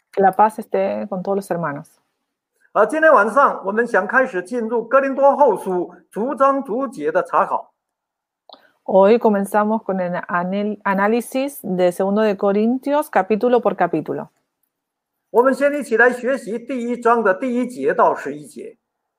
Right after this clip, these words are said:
Speaker 1: Vamos a comenzar analizando el capítulo uno, versículo uno a once.
Speaker 2: 主题是患难与安慰。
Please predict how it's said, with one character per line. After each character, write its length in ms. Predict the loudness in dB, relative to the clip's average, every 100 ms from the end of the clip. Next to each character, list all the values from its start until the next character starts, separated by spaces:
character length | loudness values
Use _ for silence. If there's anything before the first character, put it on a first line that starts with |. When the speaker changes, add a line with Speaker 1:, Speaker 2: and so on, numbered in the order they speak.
| _
Speaker 1:
Vamos 360 | -2 0 -2 -2
a 40 |
comenzar 580 | 0 0 0 2 4 4
analizando 1080 | 4 2 0 0 0 2 4 4 4 2 0
el 680 | 0 2 2 2 0 -2 -4
capítulo 520 | -4 -2 -2 0 2
uno, 440 | 2 2 2 0
versículo 640 | 0 -2 -2 -4 -2 -2 2
uno 260 | 2 4
a 120 | 4
once. 460 | 2 0 -4 -8 -10 _ _ _ _ _ _ _
Speaker 2:
主 180 | 2 2
题 300 | 4 4 4
是 380 | 2 4 6 4
患 360 | 4 2 4
难 280 | 2 2 -2
与 140 | -12 -14
安 400 | 0 0 0 -6
慰。 220 | -8